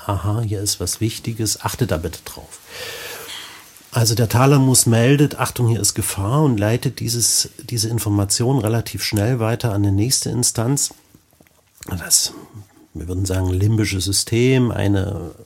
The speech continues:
äh, ein Subsystem dort ist die sogenannte Amygdala, ein, äh, ja, Nervenkernsystem, das so für die emotionale Verarbeitung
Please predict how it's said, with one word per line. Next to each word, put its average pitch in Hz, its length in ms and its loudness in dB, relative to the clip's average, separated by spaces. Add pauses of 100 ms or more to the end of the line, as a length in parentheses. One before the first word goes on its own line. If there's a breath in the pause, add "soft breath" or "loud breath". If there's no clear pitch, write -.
(160)
äh, 87 680 -6
ein 92 480 -6
Subsystem 101 720 0
dort 107 240 -4
ist - 180 -6
die 101 60 -6
sogenannte 95 460 -6
Amygdala, 101 680 -2 (800 loud breath)
ein, 95 440 -2 (300 loud breath)
äh, 87 280 -4 (920 soft breath)
ja, - 220 -16 (3000 soft breath)
Nervenkernsystem, 101 1700 2
das 95 200 0
so 92 100 -6
für - 160 -8
die 92 120 -4
emotionale 113 600 2
Verarbeitung 101 880 -2